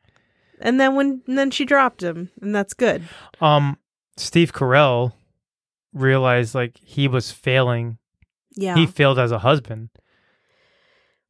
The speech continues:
Speaker 1: Right.
Speaker 2: And just twenty-five years of being married.
Speaker 1: And I think that's,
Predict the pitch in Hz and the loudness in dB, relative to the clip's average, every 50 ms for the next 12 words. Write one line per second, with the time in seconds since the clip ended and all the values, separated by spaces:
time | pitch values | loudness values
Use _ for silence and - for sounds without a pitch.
0 | _ - 190 220 226 208 180 170 170 - - _ _ _ _ _ _ _ _ _ | _ -6 0 0 2 2 0 -2 -4 -8 -12 _ _ _ _ _ _ _ _ _
1 | _ _ _ - 151 135 127 117 117 117 110 - 135 127 113 - - _ _ _ | _ _ _ -2 0 0 0 0 -2 -8 -4 -2 -2 -2 -2 -4 -12 _ _ _
2 | _ - - - - - - 143 143 139 135 120 - - 135 127 123 123 127 123 | _ -16 -14 -14 -10 -6 0 0 2 2 2 0 0 0 0 0 0 0 -2 -2
3 | 113 117 113 117 123 120 117 117 120 135 151 151 139 131 127 127 123 120 117 110 | -2 -2 -2 -2 -2 -2 -2 0 0 2 2 4 4 2 2 0 -2 -4 -8 -18
4 | - _ _ _ _ _ _ _ _ _ _ _ _ _ _ _ _ _ _ _ | -20 _ _ _ _ _ _ _ _ _ _ _ _ _ _ _ _ _ _ _
5 | _ _ _ _ _ _ _ - - - - - - - 254 285 302 311 302 - | _ _ _ _ _ _ _ -20 -20 -20 -20 -20 -8 0 2 2 2 2 2 0
6 | 320 302 320 339 - - 339 349 349 349 - - - - - | 0 0 0 0 0 2 2 4 4 2 -2 -6 -10 -10 -12